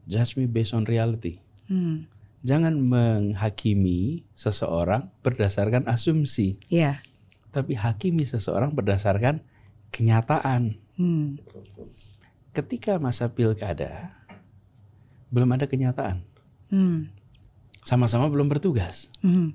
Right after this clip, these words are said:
Speaker 1: Ya?
Speaker 2: Iya.
Speaker 1: Nah, sekarang saya udah selesai tugas nih. Udah lima tahun nih saya di Jakarta. Ya?
Speaker 2: Iya.
Speaker 1: Udah lima tahun nih. Jadi udah
Speaker 2: Iya.
Speaker 1: ada kenyataan kan?
Speaker 2: Oke.
Speaker 1: Can you identify
Speaker 2: Hmm.
Speaker 1: langkah kebijakan yang dikerjakan Anies
Speaker 2: Hmm.
Speaker 1: yang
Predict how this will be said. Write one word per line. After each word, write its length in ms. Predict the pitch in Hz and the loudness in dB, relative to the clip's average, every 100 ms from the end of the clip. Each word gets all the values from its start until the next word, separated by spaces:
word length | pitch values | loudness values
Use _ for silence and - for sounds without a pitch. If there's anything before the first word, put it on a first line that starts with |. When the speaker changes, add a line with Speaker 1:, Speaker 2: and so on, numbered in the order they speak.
| - | -8
Speaker 1:
Ya? 160 | - - - - | -12 -12 -18 -6
Speaker 2:
Iya. 200 | 156 151 | -2 -2
Speaker 1:
Nah, 100 | - | -2
sekarang 280 | 98 - 147 | -4 -2 -2
saya 140 | 165 170 | -2 -2
udah 140 | 127 | -2
selesai 280 | 110 151 170 | -2 -4 -4
tugas 300 | 160 113 98 | -2 -2 -2
nih. 80 | 98 | 0
Udah 120 | 151 | 4
lima 200 | 180 170 | 4 4
tahun 200 | 156 104 | 4 4
nih 100 | 95 | 2
saya 120 | 98 | 2
di 80 | 92 | 2
Jakarta. 380 | 90 92 90 - | 0 0 -2 -2
Ya? 120 | 113 | 0
Speaker 2:
Iya. 220 | 170 170 147 - - - _ - - | 4 4 2 -4 -20 -20 _ -20 -2
Speaker 1:
Udah 120 | 135 | 2
lima 120 | 160 | 2
tahun 180 | 160 131 | 4 4
nih. 140 | 95 98 - | 2 -2 -4
Jadi 100 | - | 4
udah 80 | 185 | 6
Speaker 2:
Iya. 80 | 160 | 6
Speaker 1:
ada 80 | 147 | 4
kenyataan 360 | 143 143 165 | 4 4 6
kan? 160 | 139 143 180 - - | 6 4 0 -14 -8
Speaker 2:
Oke. 240 | 160 156 151 - - _ - - | -4 -2 -4 -8 -20 _ -20 -10
Speaker 1:
Can 140 | - 127 | -2 2
you 100 | 202 | 4
identify 560 | 147 135 131 - 110 160 - - - | 4 2 0 0 -2 -4 -14 -20 -12
Speaker 2:
Hmm. 420 | - 175 151 139 - - - - _ - - - - - | -4 0 2 0 -4 -16 -20 -20 _ -20 -20 -20 -20 -6
Speaker 1:
langkah 800 | 110 101 98 95 95 101 101 98 | 2 2 2 -2 0 0 0 -2
kebijakan 840 | 110 95 98 90 92 90 - 98 101 | -6 -2 -2 0 -2 -2 -2 -2 2
yang 220 | 131 131 | 4 4
dikerjakan 560 | 123 110 98 90 90 | 2 0 0 0 -2
Anies 440 | 82 80 101 - - - | -4 -8 -8 -12 -14 -2
Speaker 2:
Hmm. 400 | 185 165 147 151 - - - _ - - - | 0 2 0 -6 -20 -20 -20 _ -20 -18 -2
Speaker 1:
yang 420 | 131 151 165 | 2 4 2